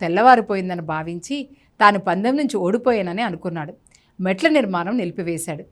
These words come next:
అయితే అసలు నిజం తెలిసిన తర్వాత తాను మోసపోయినట్లు భావించి కోపంతో కోడిగా కూసిన కాకిని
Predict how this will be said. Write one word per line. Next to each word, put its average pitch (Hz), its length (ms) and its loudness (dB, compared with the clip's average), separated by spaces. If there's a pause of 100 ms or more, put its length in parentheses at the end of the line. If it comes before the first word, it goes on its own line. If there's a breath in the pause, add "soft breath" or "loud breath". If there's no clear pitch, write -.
(180)
అయితే 170 420 -4 (340 soft breath)
అసలు 294 260 0
నిజం 269 240 0
తెలిసిన 190 360 -6
తర్వాత 196 500 -2 (220)
తాను 180 200 0
మోసపోయినట్లు 196 760 -2
భావించి 175 640 -6 (320 soft breath)
కోపంతో 285 480 6
కోడిగా 208 440 2
కూసిన 190 360 -4
కాకిని 180 480 -4